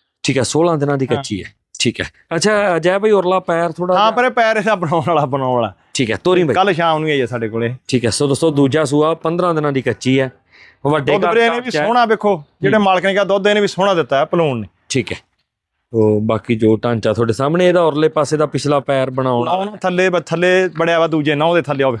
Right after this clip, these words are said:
Speaker 2: ਧਰਦੀ
Speaker 1: ਹੂੰ।
Speaker 2: ਵੀ ਉਵੇਂ ਹੀ ਹੋਵੇ।
Speaker 1: ਹੂੰ। ਉਹ ਨੌ ਦੇ ਹੇਠ ਵੜ ਗਿਆ, ਕਿਉਂਕਿ ਸਾਡੇ ਰੁਝਾਨ ਨਹੀਂ ਹੈਗਾ, ਇਹ ਚੀਜ਼ ਜ਼ਰੂਰੀ ਹੈ। ਛੇਆਂ ਕੁ ਮਹੀਨਿਆਂ ਬਾਅਦ ਪਸ਼ੂਆਂ ਦੇ ਖੁਰ ਬਣਨੇ
Speaker 2: ਮੋੜ
Speaker 1: ਚਾਹੀਦੇ
Speaker 2: ਲਾ
Speaker 1: ਹੁੰਦੇ ਆ। ਬਸ ਮੋੜ ਲਾ ਬਾਈ,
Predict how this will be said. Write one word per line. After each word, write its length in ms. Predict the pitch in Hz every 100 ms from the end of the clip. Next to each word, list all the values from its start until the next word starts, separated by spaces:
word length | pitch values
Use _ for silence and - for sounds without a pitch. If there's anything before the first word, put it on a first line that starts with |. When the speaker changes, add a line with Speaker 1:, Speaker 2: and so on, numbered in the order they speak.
| -
Speaker 2:
ਧਰਦੀ 180 | - 165
Speaker 1:
ਹੂੰ। 120 | 147
Speaker 2:
ਵੀ 60 | 156
ਉਵੇਂ 240 | 156 143
ਹੀ 60 | 135
ਹੋਵੇ। 120 | 127 92 135
Speaker 1:
ਹੂੰ। 320 | 123 87 85 _ _ _ _ _ _ _ _ _ -
ਉਹ 60 |
ਨੌ 300 | 117 120 147
ਦੇ 180 | 156 151
ਹੇਠ 160 | 135 107
ਵੜ 300 | 110 104 117
ਗਿਆ, 180 | 110 135
ਕਿਉਂਕਿ 360 | 147 151 156 - - -
ਸਾਡੇ 360 | - 147 143 156
ਰੁਝਾਨ 400 | 147 160 156 131
ਨਹੀਂ 180 | 151 139
ਹੈਗਾ, 240 | 120 139
ਇਹ 140 | 156 151
ਚੀਜ਼ 220 | 147 139
ਜ਼ਰੂਰੀ 380 | 135 131 139 139
ਹੈ। 80 |
ਛੇਆਂ 320 | 139 143 139 131
ਕੁ 80 |
ਮਹੀਨਿਆਂ 280 | 139 147 120
ਬਾਅਦ 220 | 117 131 113
ਪਸ਼ੂਆਂ 300 | 120 123 123
ਦੇ 100 | 123
ਖੁਰ 220 | - 120
ਬਣਨੇ 240 | 117 113
Speaker 2:
ਮੋੜ 140 | 180 175
Speaker 1:
ਚਾਹੀਦੇ 240 | 180 -
Speaker 2:
ਲਾ 40 | 135
Speaker 1:
ਹੁੰਦੇ 180 | 120
ਆ। 40 | 135 _ _ _ _ _ _
ਬਸ 120 | 165 185
ਮੋੜ 200 | 180 147
ਲਾ 100 | 120
ਬਾਈ, 180 | 104